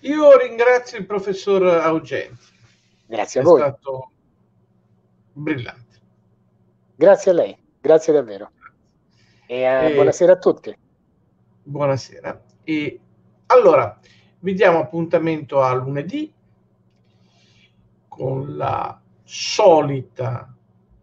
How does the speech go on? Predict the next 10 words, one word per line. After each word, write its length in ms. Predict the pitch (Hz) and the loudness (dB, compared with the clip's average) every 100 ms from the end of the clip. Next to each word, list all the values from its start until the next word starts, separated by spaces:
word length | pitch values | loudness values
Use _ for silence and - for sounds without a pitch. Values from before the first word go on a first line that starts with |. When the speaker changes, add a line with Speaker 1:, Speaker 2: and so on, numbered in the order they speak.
| _ _ _ | _ _ _
Speaker 1:
eh, 340 | - - - | -10 -10 -10
serata 680 | - - 160 180 262 - - | -14 -6 -2 -2 -4 -8 -14
e 100 | - - | -14 -4
poi 320 | 240 180 175 | 2 4 4
a 60 | |
venerdì 760 | 170 220 285 294 202 165 180 _ | 2 -2 -6 -8 -6 -8 -10 _
con 240 | - 214 208 | -6 -4 -2
una 220 | 214 214 | -4 -6
cosa 460 | - 135 135 170 - | -6 -4 -4 -6 -10
speciale. 840 | - _ 208 202 117 - - - | -20 _ -6 -6 -10 -12 -14 -20